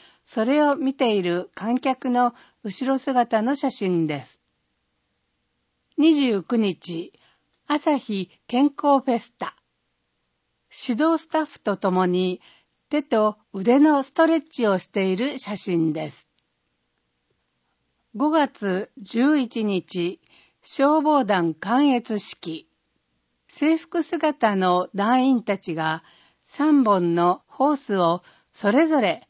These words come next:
放水している写真です。十七日、町育て三号フレンズキックオフイベント。二十五日、町美化大作戦、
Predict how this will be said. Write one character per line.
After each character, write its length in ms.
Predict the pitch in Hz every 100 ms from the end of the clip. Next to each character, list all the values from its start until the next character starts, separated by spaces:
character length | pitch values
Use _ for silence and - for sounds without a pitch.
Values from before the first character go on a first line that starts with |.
| _
放 300 | - 269 269
水 320 | - 254 240
し 100 | -
て 200 | 240 240
い 60 | 269
る 160 | 175
写 160 | - 175
真 280 | - 165 151
で 200 | 151 143
す。 120 | _ _ _ _ _ _ _ _ _ _ _ _
十 240 | - 262 320
七 320 | 311 294 269
日、 560 | 240 226 214 196 190 - _ _ _ -
町 320 | 220 220 302
育 360 | 285 294 220
て 400 | 185 - 175 180 - _
三 400 | _ - 269 294
号 280 | 277 269 262
フ 160 | - 233
レ 140 | 226
ン 140 | 185
ズ 320 | 156 151 165 - _ -
キ 140 | -
ッ 80 | 190 _
ク 180 | - 320
オ 100 | 285
フ 320 | - 277 269
イ 100 | 247
ベ 140 | 214 190
ン 100 | 151
ト。 320 | - 139 - _ _ _ _ _ _ -
二 160 | 320
十 280 | 302 269 220
五 140 | 196 226
日、 580 | 202 175 - 175 175 - _ _ _ _ _
町 480 | 220 208 - 277 285
美 180 | 226 247
化 200 | 269 262
大 260 | 233 254 254
作 260 | 247 -
戦、 440 | - 202 165 139